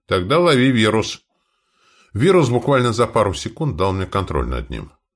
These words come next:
"Теперь связь с маткой". Они постоянно обменивались пакетами данных.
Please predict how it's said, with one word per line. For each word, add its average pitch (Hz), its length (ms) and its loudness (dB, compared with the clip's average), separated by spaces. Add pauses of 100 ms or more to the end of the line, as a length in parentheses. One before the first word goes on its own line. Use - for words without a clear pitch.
(140)
"Теперь 90 360 -4
связь 101 340 0
с - 100 -8
маткой". 90 720 -2 (440)
Они 90 220 -6
постоянно 110 680 -4
обменивались 95 580 -4
пакетами 90 560 -4
данных. 76 500 -4